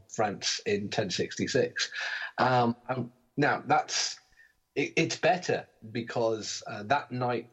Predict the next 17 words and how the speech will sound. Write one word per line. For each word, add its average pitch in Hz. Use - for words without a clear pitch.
uh, 107
he, 107
he, 95
my 104
uncle 107
informed 98
me 95
quite 90
recently 113
that, -
um, 104
the 123
French -
are 101
very 104
sort 107
of 104